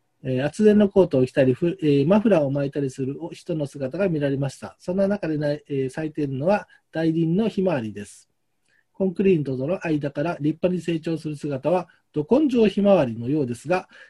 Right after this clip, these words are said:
この三、遥かのひまわりです。七月三日に種をまきました。えー、他の花は八月から九月にかけて咲いてくれたのが、この一本だけ花芽がつかなかった。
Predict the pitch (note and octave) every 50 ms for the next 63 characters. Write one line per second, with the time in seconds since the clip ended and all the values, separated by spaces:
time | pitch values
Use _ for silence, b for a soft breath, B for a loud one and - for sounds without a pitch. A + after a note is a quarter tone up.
0 | b b - D3+ E3 F#3 F#3 - - D#3+ D#3 D3+ D3 D3 _ _ _ _ _ _
1 | _ - C4+ F#4 F#4+ C4+ - F3 D3+ C#3+ C3 - D3+ D#3+ D#3 D3 C#3 B2 A2 G#2
2 | A2 A2+ - - - _ _ _ _ _ _ _ _ _ _ _ _ _ - -
3 | A3+ A3+ A3 G#3+ - G3 F#3 F#3 F3 - - F3 E3 E3 E3+ G#3 G#3 F#3+ D#3+ C3
4 | A#2+ B2 - - B2+ C3 C3 C3 - - G#2+ - _ _ _ _ _ _ _ _
5 | C3 A#2+ A#2 B2 B2+ E3 - G#3+ G#3+ A3 A3 G#3 G3+ G#3+ G3 G3 G3 F#3 F#3+ G#3+
6 | A3+ G#3 - - - F3 E3+ - F#3 F3+ F3 - - F3 F3+ F3 F3 - F3 E3
7 | D3+ D3 - C3 C3+ C#3 C3+ C#3+ C3+ D3 D3 A#3+ A#3+ A3+ - F#3 E3+ D#3+ D3+ D#3+
8 | D3 D#3+ D3 D3 D3 D3 B2+ C3 C#3 F3 F#3 F3+ F3 - F3+ F3+ G3 A3 A3+ -
9 | _ - F3 E3 D#3+ D#3+ D#3+ E3 - A#3 A3+ A3 _ _ - - E3 G#3 A#3 B3+
10 | C4 A3+ G#3 G3+ F#3+ - - G#3+ G3 F3+ D3 - A2 - _ _ - F#2 -